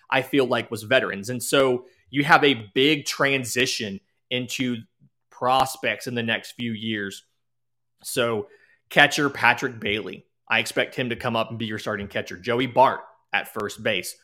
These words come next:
Will Wilson at second. Everson Arteaga at third. Marcel Luciano, uh, at short. So there's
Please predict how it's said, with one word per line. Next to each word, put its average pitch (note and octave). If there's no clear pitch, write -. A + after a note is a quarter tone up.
Will C#3+
Wilson C3+
at A2
second. -
Everson D3
Arteaga B2
at G#2+
third. A2
Marcel A#2+
Luciano, C3+
uh, G#2
at -
short. -
So C#3
there's C3+